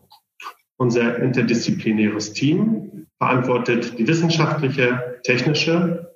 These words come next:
datenschutzrechtliche und kommunikative Umsetzung der Umfrage. Das Bündnis hat die Umfrage Vielfalt im Film auf den Weg gebracht, aus der Überzeugung heraus, dass die Geschichten über das Wir,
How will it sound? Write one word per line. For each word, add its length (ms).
datenschutzrechtliche 1200
und 180
kommunikative 840
Umsetzung 580
der 100
Umfrage. 440
Das 500
Bündnis 720
hat 160
die 60
Umfrage 640
Vielfalt 520
im 120
Film 320
auf 160
den 260
Weg 200
gebracht, 500
aus 140
der 120
Überzeugung 600
heraus, 560
dass 200
die 100
Geschichten 960
über 140
das 340
Wir, 480